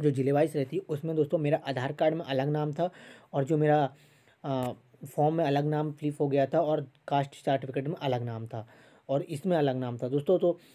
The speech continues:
आपके पूरे जितने भी डॉक्यूमेंट सब है एक से नाम होने चाहिए, कोई भी मिसमैच नहीं होने चाहिए। यदि आपका नाम मिसमैच होता है तो आपका फॉर्म रिजेक्ट कर दिया जाएगा। तो दोस्तों यदि आपके फॉ-, ये फॉर्म अभी आपके फॉर्म में यदि अलग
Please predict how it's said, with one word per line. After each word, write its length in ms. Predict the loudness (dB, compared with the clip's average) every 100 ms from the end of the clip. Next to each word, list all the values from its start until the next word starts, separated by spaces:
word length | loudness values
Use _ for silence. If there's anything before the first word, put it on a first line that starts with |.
| _ -4
आपके 300 | -4 -2 -6
पूरे 340 | -6 0 0
जितने 280 | 0 0 2
भी 60 | 4
डॉक्यूमेंट 440 | 6 4 2 0
सब 220 | 2 2 2
है 100 | -2 -2
एक 260 | 0 0
से 100 | 0
नाम 220 | 0 0
होने 220 | 0 -2 -2
चाहिए, 360 | -2 -4 -8 -12 _ _ 0
कोई 160 | 2
भी 200 | 2 0
मिसमैच 480 | -2 -2 -2 -2 -2
नहीं 160 | -2 0
होने 220 | 0 -2
चाहिए। 340 | -4 -6 -6
यदि 120 | 0 0
आपका 360 | 0 -2 -2
नाम 120 | 0
मिसमैच 440 | 0 -2 -2 -2 -2
होता 180 | 2 2
है 60 |
तो 100 | 2
आपका 340 | -2 -6 -4 -4
फॉर्म 240 | -2 -4 -6 -20 -16 -6
रिजेक्ट 340 | 2 4 4
कर 180 | 2 0
दिया 200 | 2 -2
जाएगा। 320 | -2 -4 -8 -12 _ _ -2
तो 80 |
दोस्तों 240 | 0 2 4
यदि 320 | 4 4 2 -2 -10 -20 _ -6
आपके 340 | -6 -2 -2
फॉ-, 200 | -2 -4 -6
ये 240 | 0 0
फॉर्म 280 | 0 0 0
अभी 200 | 2 2
आपके 340 | 2 2 2
फॉर्म 260 | 4 4 6
में 140 | 6
यदि 140 | 6 4
अलग 420 | 4 4 4